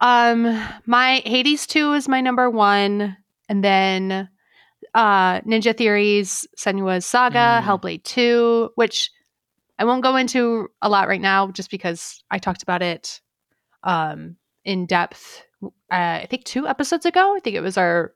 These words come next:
Speaker 1: Game Awards recap episode. So if you want to hear me gush about Hellblade and what I think about the, the sequel, you can go listen to that episode.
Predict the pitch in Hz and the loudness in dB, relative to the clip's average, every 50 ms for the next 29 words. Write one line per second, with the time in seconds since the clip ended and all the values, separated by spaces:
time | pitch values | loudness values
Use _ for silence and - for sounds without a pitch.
0 | _ - 190 190 180 180 180 180 180 180 175 170 170 - - - 156 156 170 - | _ -8 -4 -4 -2 -2 -2 -2 -2 -2 -2 -2 -4 -10 -14 -12 -12 -12 -12 -6
1 | - 196 196 - - - - 208 - 226 220 226 220 - 160 151 - - 165 156 | -4 -4 -4 -4 -6 -10 -10 -8 -6 -6 -6 -6 -8 -10 -10 -12 -12 -14 -16 -16
2 | 151 151 156 160 _ _ _ _ _ _ _ _ _ - - 165 - 170 160 160 | -16 -16 -18 -20 _ _ _ _ _ _ _ _ _ -16 -14 -14 -12 -12 -12 -10
3 | 156 160 170 170 165 165 170 - _ - 175 - 151 151 - - 180 160 156 156 | -10 -10 -10 -10 -12 -12 -16 -20 _ -18 -14 -12 -10 -10 -10 -10 -8 -8 -8 -8
4 | - - - 156 147 - 160 175 175 180 190 185 226 220 _ _ _ _ _ _ | -10 -10 -10 -10 -10 -8 -8 -6 -4 -4 -6 -6 -8 -12 _ _ _ _ _ _
5 | _ _ _ _ - 185 170 160 156 156 151 151 151 160 160 160 - - - - | _ _ _ _ -10 -8 -8 -6 -8 -8 -10 -12 -14 -16 -16 -16 -14 -16 -16 -16
6 | _ _ _ _ _ - 165 151 156 - 165 160 160 156 160 - - 160 156 156 | _ _ _ _ _ -8 -8 -8 -8 -10 -12 -12 -12 -12 -12 -10 -10 -10 -10 -8
7 | 156 156 160 160 - _ _ - 170 - - 185 - 277 311 349 392 392 _ _ | -10 -12 -12 -16 -18 _ _ -18 -14 -14 -14 -8 -4 -2 -2 -2 -4 -6 _ _
8 | _ - 175 175 - 180 175 170 160 165 165 - 175 160 160 156 156 160 202 - | _ -16 -14 -14 -12 -12 -12 -10 -10 -10 -12 -12 -14 -14 -12 -10 -10 -8 -8 -8
9 | - 277 262 320 320 339 349 | -10 -8 -6 -4 -4 -4 -6